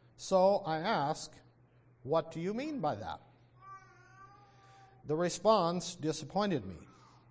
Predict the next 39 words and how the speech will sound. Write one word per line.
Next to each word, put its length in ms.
"You 320
don't 320
think 260
people 320
need 260
to 60
live 360
like 300
we 220
do 260
to 120
get 280
to 100
heaven, 440
do 100
you?" 320
I 100
replied, 560
"Well, 480
I 140
am 160
not 200
a 80
Mennonite. 720
However, 720
we 220
do 200
the 140
things 380
we 140
do 340
because 440
we 140
believe 420
the 80
Bible 360
tells 420
us 200
to, 220